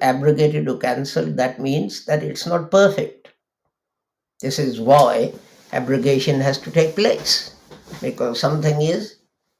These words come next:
not correct or perfect. <clears throat> But the Holy Quran is perfect and complete. And, uh, Hazrat Sahib stressed that jihad is a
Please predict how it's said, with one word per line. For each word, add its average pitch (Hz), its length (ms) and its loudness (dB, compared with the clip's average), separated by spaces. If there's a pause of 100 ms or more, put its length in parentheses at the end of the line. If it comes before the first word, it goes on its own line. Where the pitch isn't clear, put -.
(180)
not - 240 -4
correct - 400 -2
or 92 80 -4
perfect. - 500 -2 (2750)
<clears throat> - 0 -
But - 1120 2
the - 80 0
Holy 143 200 0
Quran 147 380 4
is 180 180 0
perfect - 680 -10 (1300)
and 127 280 0
complete. - 580 -12 (1400)
And, 104 460 -8
uh, - 520 -8
Hazrat 113 180 -10
Sahib 110 340 -6
stressed - 800 -4
that 123 200 -8
jihad 120 540 -4
is 113 240 -10
a - 120 -12